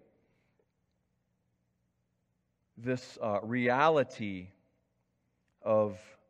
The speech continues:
looking for the quick fix. Because from the Lord's perspective,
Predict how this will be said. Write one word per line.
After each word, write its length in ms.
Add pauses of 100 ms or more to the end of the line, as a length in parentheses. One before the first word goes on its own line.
(1200)
looking 300
for 160
the 100
quick 300
fix. 420 (1800)
Because 280
from 220
the 80
Lord's 400
perspective, 880